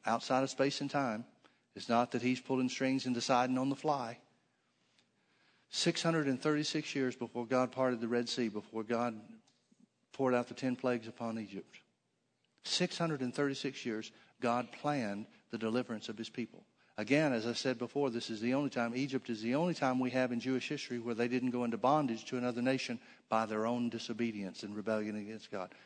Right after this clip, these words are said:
It's the only time. Every other time, from the time they get, were delivered from Egypt and went into the promised land, God said, "This land is yours and nobody can take it from you unless you disobey me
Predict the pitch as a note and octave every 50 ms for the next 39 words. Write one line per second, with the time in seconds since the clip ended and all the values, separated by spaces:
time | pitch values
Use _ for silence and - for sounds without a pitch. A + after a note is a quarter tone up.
0 | _ - - A#2+ A#2 A#2+ B2 B2+ - D3+ D3 - _ _ _ _ _ _ _ _
1 | _ _ _ _ _ _ _ _ _ _ _ - - - - A2 A#2 A2 B2+ C#3
2 | C#3 C#3+ C#3+ C#3+ C#3 E3 E3 D#3+ D#3 D3+ D3+ C#3 C3 A2+ - E3 E3 D#3+ D#3 D3+
3 | C#3+ C#3+ C3 A2 A#2+ C3 B2+ A#2 B2 B2 D3+ E3 D#3+ E3 - - D#3+ D#3+ E3 E3+
4 | C#3 D#3+ E3+ E3+ - - - - - - A2+ B2 C3 D3 D#3 D#3+ D3 C#3+ C#3+ C#3+
5 | - E3+ E3 D#3+ D3+ C#3+ D#3+ D#3+ D#3 D3+ C#3 D3+ D3 D3 D3 C#3+ - D3 D3 C#3+
6 | C#3 - - - - - - D3+ D3 - D#3 D3+ D3+ D3 C#3 C3 B2 C#3 D3+ D#3
7 | D#3 C#3+ C3+ B2+ A#2 A#2 B2 D3+ F3 D#3+ E3 E3 D#3+ D#3+ D#3+ - C#3+ - - D#3+
8 | D3 D3+ C#3 - D3+ D3+ D3+ D3 D#3 D3+ - C3+ C3 B2+ B2 B2 C3+ C#3+ C#3+ -
9 | - - C3+ C3 C3 C3 - - B2+ A2 A#2 A2 G2+ F#2 F2+ E2+